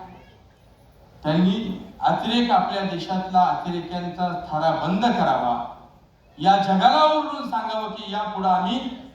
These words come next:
अतिरेकी पोचणार नाही, बंद करू. कारण ज्या पद्धतीनं लहान लहान मुलांचे सुद्धा त्या ठिकाणी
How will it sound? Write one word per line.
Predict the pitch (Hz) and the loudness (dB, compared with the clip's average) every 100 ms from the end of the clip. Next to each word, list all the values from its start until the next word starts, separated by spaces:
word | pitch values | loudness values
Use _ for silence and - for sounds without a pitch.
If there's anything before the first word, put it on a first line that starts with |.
| - | -6
अतिरेकी | 160 185 214 240 240 240 240 | 2 2 4 4 4 2 0
पोचणार | 214 220 220 320 320 | 2 0 2 4 4
नाही, | - - 294 - - - - _ 147 | 4 0 -2 -8 -14 -18 -20 _ 2
बंद | 254 330 - | 4 6 4
करू. | 233 233 180 160 - - - | 2 0 -2 -6 -10 -12 -4
कारण | 185 - - - - - - | -4 -4 -8 -14 -16 -20 0
ज्या | 196 | 4
पद्धतीनं | - - 240 - 302 302 294 185 143 - - - - _ _ _ _ _ _ _ - - | 4 4 0 4 4 4 2 0 -2 -6 -14 -20 -20 _ _ _ _ _ _ _ -20 -6
लहान | 151 180 196 | 0 2 2
लहान | 220 220 214 | 2 2 2
मुलांचे | 180 196 190 208 | 2 2 0 -6
सुद्धा | 190 185 196 | -6 -4 -2
त्या | 196 190 | -2 -2
ठिकाणी | 185 185 185 180 180 - - | -2 -2 -2 -2 -2 -6 -10